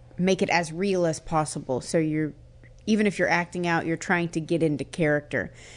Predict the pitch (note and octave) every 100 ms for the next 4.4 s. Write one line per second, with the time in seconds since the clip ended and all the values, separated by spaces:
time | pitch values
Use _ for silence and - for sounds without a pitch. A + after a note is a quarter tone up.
0 | - - - - G3 F#3 E3+ F3 G3 G#3
1 | - F3+ E3+ D#3+ E3 E3+ E3 E3 D#3+ -
2 | E3 E3 D3+ D3 D#3+ - F3+ F3 F3 E3
3 | G#3+ A#3 - D#3+ F3 - - - - -
4 | - E3 D#3 -